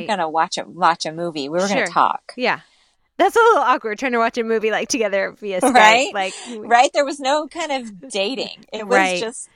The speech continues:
Speaker 2: talking and getting to know
Speaker 1: Mm-hmm.
Speaker 2: one another. And we played this silly game where I would ask him three questions in the email, and then he would answer 'em and then ask me three more. And then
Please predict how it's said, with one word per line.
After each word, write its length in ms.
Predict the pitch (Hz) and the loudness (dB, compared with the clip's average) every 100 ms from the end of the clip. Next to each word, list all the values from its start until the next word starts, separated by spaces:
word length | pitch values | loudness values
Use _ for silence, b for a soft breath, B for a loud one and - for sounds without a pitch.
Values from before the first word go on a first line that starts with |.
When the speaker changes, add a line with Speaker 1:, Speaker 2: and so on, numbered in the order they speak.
| - | -20
Speaker 2:
talking 600 | - - 208 262 196 165 | -10 0 0 0 -8 -12
and 120 | 170 180 | -12 -8
getting 180 | 196 196 | -8 -6
to 100 | 190 | -2
know 100 | 175 | 0
Speaker 1:
Mm-hmm. 80 | 185 | 2
Speaker 2:
one 140 | 170 | 0
another. 340 | 160 156 165 160 | 2 2 2 0
And 240 | 170 180 b b b b | -2 -8 b b b b
we 100 | 190 | -8
played 340 | 202 - 220 214 | -6 0 2 2
this 180 | 247 - | 0 0
silly 220 | 202 196 196 | -2 -2 -2
game 400 | 175 175 165 175 | -2 0 -2 0
where 200 | 170 - | 2 6
I 160 | 170 185 | 6 4
would 100 | 160 | 2
ask 300 | 170 196 196 | -2 -4 -12
him 120 | 175 | -14
three 200 | 196 180 | -12 -8
questions 480 | 208 196 180 175 170 | -4 -4 -6 -10 -10
in 100 | 170 | -12
the 80 | 143 | -12
email, 300 | 170 165 165 | -10 -4 -2
and 100 | 160 | -2
then 100 | 156 | -6
he 180 | 196 202 | -6 -2
would 120 | 185 | 0
answer 300 | 165 175 190 | 0 -2 0
'em 60 | 170 | -2
and 80 | 156 | 0
then 80 | 143 | -2
ask 220 | 180 - | -2 -4
me 120 | 170 170 | -10 -12
three 240 | 185 165 | -10 -10
more. 420 | 156 143 139 - - | -6 -2 0 -2 -4
And 100 | 156 | -4
then 360 | 160 160 170 | -4 -6 -20